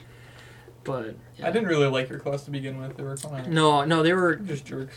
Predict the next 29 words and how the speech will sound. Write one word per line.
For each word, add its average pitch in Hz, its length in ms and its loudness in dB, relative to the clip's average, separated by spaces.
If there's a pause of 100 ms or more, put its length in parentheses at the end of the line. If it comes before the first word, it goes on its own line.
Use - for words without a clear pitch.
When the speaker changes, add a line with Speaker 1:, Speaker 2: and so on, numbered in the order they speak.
(140)
Speaker 1:
they 190 100 4
were 247 140 8
the 233 80 8
reason 175 440 4
why 147 200 4
I 143 140 0
couldn't 156 540 0
make 139 400 -2
a, 131 280 -2
uh, 123 120 -2
Lego 131 300 2
castle 127 580 0
back 123 300 -4
in 135 120 -4
elementary 123 500 -6
school, 123 280 -4
'cause 131 460 -6 (360)
we 147 180 0
had 147 180 2
a 135 40 0
bad 131 240 0
reputation 127 760 -6
with, 123 240 -6
like, 123 200 -2
some 131 200 -8
of 131 100 -4
the, 127 320 0 (560)
um, 120 300 -4
classmates. 123 640 -8